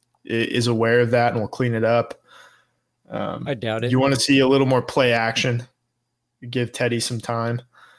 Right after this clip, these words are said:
Speaker 1: And
Speaker 2: Yeah.
Speaker 1: then, uh, I watched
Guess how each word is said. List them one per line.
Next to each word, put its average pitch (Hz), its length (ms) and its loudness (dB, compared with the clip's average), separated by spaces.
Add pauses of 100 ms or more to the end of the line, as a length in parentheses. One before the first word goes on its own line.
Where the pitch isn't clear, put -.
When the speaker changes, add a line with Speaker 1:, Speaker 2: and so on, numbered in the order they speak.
(720)
Speaker 1:
And 165 120 6
Speaker 2:
Yeah. 180 240 4
Speaker 1:
then, 165 80 0
uh, 151 380 2 (420)
I 147 160 0
watched 190 680 0